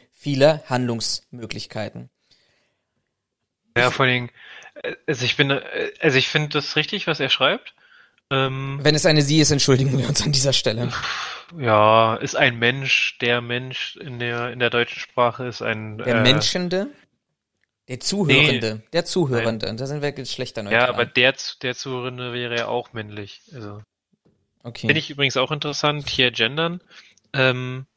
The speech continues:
Speaker 2: hatte ich aber, glaub ich, schon mal erwähnt. Äh, der Zuhörende bezieht sich nicht auf, äh, die männliche Person, die dahinter steht, sondern es handelt sich leid-, lediglich in der deutschen Sprache um ein maskulines Wort, deswegen der, der Artikel der,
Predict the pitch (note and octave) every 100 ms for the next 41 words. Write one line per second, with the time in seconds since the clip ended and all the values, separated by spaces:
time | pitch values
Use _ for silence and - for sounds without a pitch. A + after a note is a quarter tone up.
0 | _ - B2+ D3 C#3 B2+ B2+ - C3 A#2+
1 | A#2 B2 D3 E3+ _ _ _ _ _ -
2 | B2+ B2+ B2 B2 - A#2+ A#2+ - F#3+ D#3+
3 | E3+ E3 E3 D#3+ C#3+ C3+ D3 C#3 C#3+ -
4 | D3 - C#3+ - - - - C3+ B2+ A2+
5 | B2 A#2 C3 D#3 - D3+ - A#2 B2 C3+
6 | A#2+ A2+ C3+ D#3+ - D3+ D3 C#3+ B2 A#2
7 | - B2+ B2+ B2 A#2+ A#2 B2+ C3+ - C3
8 | B2 C#3 C#3 C#3 C#3+ - - - B2 A#2+
9 | A2+ A#2+ - B2+ - - B2 C3 C3+ B2+
10 | A#2 A#2 A#2 A#2 B2 - C3+ B2 A#2 A2
11 | G#2+ - B2 E3+ - - B2+ B2 A#2 A#2
12 | A2+ A2+ A2 - A#2 A#2 - C3+ C3+ A#2
13 | A2+ A2+ B2 F#3+